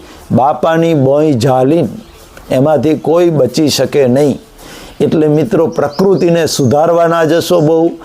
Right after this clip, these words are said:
પ્રકૃતિમાં બહુ ઊંડા ના ઉતરશો.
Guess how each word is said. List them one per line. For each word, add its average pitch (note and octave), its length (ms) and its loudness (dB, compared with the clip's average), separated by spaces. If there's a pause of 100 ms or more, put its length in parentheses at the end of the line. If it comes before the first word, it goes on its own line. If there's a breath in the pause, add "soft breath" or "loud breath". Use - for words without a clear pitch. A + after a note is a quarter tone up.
(260 loud breath)
પ્રકૃતિમાં D#3 720 0
બહુ D#3 240 2
ઊંડા D#3+ 420 2
ના F3 140 2
ઉતરશો. E3+ 800 0